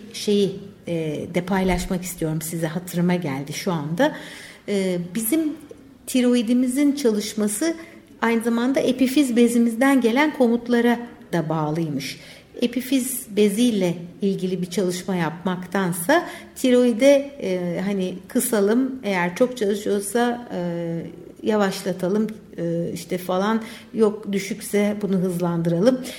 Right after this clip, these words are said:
Yani belki de yanlış yerde uğraşıyor Batı tıbbı. E, bir takım, e, başka yöntemler olabilir tiroid sorunlarıyla başa çıkmak için. E, bu enerji tıbbı olabilir, akupunktur ve benzeri ya da gene,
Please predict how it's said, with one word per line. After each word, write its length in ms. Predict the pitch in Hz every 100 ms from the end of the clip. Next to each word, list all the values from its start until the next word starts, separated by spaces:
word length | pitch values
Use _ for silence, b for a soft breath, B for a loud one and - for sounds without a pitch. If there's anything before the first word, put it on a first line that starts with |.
| B
Yani 300 | 208 202 214
belki 260 | 220 240 269
de 40 |
yanlış 460 | 302 254 254 294 -
yerde 280 | 247 190 170
uğraşıyor 640 | 175 170 165 165 175 160
Batı 260 | 165 165 -
tıbbı. 400 | 160 156 208 277 B B B B
E, 260 | 185 170 165 180
bir 140 | 202
takım, 480 | 202 196 202 196 190 - 185
e, 460 | 185 180 170 170 156 156 175
başka 340 | 175 - -
yöntemler 880 | 247 190 175 170 175 175 220 247 247
olabilir 800 | 202 196 190 175 190 - - - - -
tiroid 320 | 185 165 156
sorunlarıyla 760 | - 185 175 165 160 160 160
başa 280 | 175 170 185
çıkmak 320 | - - 147
için. 260 | - - 277 B B B -
E, 120 | 190
bu 200 | 226 220
enerji 500 | 214 220 214 208 214
tıbbı 260 | 180 160 160
olabilir, 400 | 147 147 180 -
akupunktur 720 | - 175 175 165 170 180 175
ve 140 | 156
benzeri 500 | 151 156 156 226 311 311 B B -
ya 160 | 269
da 100 | 220
gene, 460 | 277 233 214 277